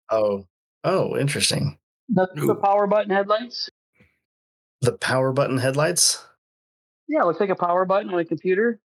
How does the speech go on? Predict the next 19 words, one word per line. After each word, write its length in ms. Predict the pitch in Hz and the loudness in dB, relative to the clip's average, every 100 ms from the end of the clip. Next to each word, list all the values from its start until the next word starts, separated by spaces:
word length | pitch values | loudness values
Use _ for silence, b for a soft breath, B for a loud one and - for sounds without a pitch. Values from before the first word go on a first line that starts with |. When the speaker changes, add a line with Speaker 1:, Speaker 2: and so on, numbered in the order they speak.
| _ _ _ - | _ _ _ -2
Speaker 1:
Oh, 280 | 143 160 101 | 0 2 2
interesting. 640 | 110 - 143 - 98 101 - | -2 -2 0 2 0 -4 -4
I 160 | 123 127 | -2 0
guess 180 | 127 123 | 0 0
I 60 | |
haven't 140 | 131 127 | 0 0
really 160 | 127 | 0
noticed 300 | 127 131 120 | 0 0 0
that. 440 | 104 87 - - - _ _ _ _ _ _ _ _ _ _ - | 0 0 -2 -4 -16 _ _ _ _ _ _ _ _ _ _ -6
Speaker 2:
So, 140 | - | -2
Speaker 1:
I 20 | |
need 100 | - | 0
to 80 | 226 | 0
pay 140 | - 214 | 0 0
Speaker 2:
I'll, 60 | |
Speaker 1:
more 140 | 202 - | 2 4
Speaker 2:
I'll 60 | 190 | 2
Speaker 1:
attention. 300 | - 285 240 | 2 2 2
Speaker 2:
send, 200 | 185 | 0